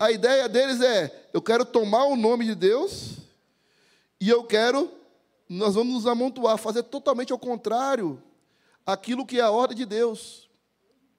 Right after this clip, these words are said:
Então a tentativa de desobedecer uma ordem de Deus é uma tentativa não velada, mas explícita de tentar roubar a glória de Deus.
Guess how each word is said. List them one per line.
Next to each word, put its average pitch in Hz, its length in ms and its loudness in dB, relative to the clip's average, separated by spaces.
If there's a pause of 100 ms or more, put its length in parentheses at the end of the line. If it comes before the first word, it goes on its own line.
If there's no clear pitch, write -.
(880)
Então 294 260 2
a 285 80 2
tentativa 285 800 0
de 196 480 -2 (920)
desobedecer 269 920 0
uma 247 160 0
ordem 247 380 2
de 214 100 -6
Deus 233 720 -2 (400)
é 226 80 0
uma 247 160 2
tentativa 269 880 -2 (560)
não 277 300 0
velada, 220 800 0 (160)
mas 220 240 0
explícita 294 960 -2 (580)
de 254 220 0
tentar 254 320 0
roubar 254 460 2
a 262 80 0
glória 190 360 2
de 165 80 -2
Deus. 147 640 -8